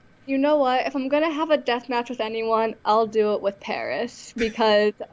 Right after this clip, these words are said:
<laughs> I love beating her up, and I know she loves beating me up. So bring in some weapons, like, we're gonna make use of those weapons, and we're gonna make it work. So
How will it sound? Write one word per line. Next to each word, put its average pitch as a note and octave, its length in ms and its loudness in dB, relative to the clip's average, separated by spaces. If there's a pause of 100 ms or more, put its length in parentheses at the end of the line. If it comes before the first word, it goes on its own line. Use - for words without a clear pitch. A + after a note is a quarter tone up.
<laughs> - 260 -20
I A#3+ 360 4
love A3 300 -2
beating G#3 320 -10
her F#3+ 200 -10
up, G3 260 -6
and G#3+ 120 -2
I G#3+ 80 2
know A#3 140 0
she D4+ 160 -2
loves C#4 240 0
beating C4+ 340 -2
me C#4 160 0
up. E3+ 240 -4 (100)
So G#3+ 360 2
bring B3 240 -2
in C4+ 140 0
some C4+ 240 -4
weapons, C4+ 680 2
like, G#3+ 300 2 (640)
we're C4 200 4
gonna D4+ 180 2
make C#4+ 260 0
use B3 220 -8
of G#3+ 80 -8
those G3+ 200 -8
weapons, G3+ 520 -10
and G#3 100 -4
we're A3 140 0
gonna A3+ 160 0
make G3+ 240 -2
it - 100 -12
work. E3+ 300 -8
So G3+ 260 2